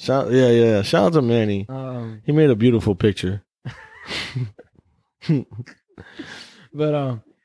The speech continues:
Speaker 2: so he's like, "Yo, we, like, we want some seafood. Like, you're in Boston, you gotta get seafood." Number one, shout out to the spot you put me on, Boston Chowder Company. That lobster chowder is
Speaker 1: Yeah.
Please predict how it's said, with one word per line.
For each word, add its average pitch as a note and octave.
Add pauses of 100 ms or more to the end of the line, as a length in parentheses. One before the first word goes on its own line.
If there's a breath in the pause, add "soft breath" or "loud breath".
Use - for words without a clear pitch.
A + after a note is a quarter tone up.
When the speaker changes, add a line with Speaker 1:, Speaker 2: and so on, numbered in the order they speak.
(640)
Speaker 2:
so D#3+
he's D#3
like, C3
"Yo, D3+
we, C#3 (160)
like, B2
we B2+
want C#3
some A2
seafood. C#3+
Like, B2
you're D3+
in B2
Boston, C3+
you A#2
gotta C3
get A#2+
seafood." A2+
Number C#3+
one, C#3
shout D3
out C#3+
to B2
the A#2
spot C3
you C3+
put C3
me C3
on, B2
Boston B2
Chowder B2+
Company. A#2+
That A#2+
lobster C3
chowder B2+
is A#2+
Speaker 1:
Yeah. F#2